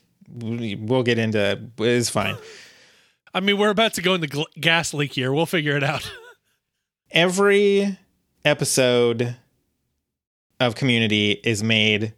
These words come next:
Speaker 1: with love and made by people who absolutely are masters of the craft. But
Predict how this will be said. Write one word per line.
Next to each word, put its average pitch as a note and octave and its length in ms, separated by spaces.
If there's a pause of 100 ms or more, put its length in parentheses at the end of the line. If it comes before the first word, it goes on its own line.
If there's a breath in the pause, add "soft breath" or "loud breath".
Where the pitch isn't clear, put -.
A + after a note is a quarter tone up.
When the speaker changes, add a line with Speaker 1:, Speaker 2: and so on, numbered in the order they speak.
(280)
Speaker 1:
with G#2 560 (240)
love G#2+ 720 (120)
and G#2 260
made G#2 460 (1000)
by G2+ 680 (180)
people C#3 520
who B2 540
absolutely B2+ 720
are A2 460
masters G#2+ 480
of G2 120
the A2 60
craft. - 500 (1400)
But A#2+ 320